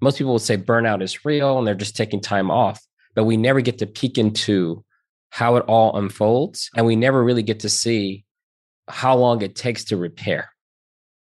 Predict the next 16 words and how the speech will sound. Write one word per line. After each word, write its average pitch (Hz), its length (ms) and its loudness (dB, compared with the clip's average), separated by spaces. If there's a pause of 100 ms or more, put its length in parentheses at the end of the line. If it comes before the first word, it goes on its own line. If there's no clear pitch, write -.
(140)
right? 110 160 4
We 127 80 4
don't 139 180 2
get - 160 0
to - 60 -8
see - 220 0
that 107 240 0
process. 87 420 -4
We 107 140 2
just 110 180 -2
don't 120 160 2
get 113 140 -4
to - 80 -8
talk 120 300 -2
about 82 240 -2
it. - 100 -8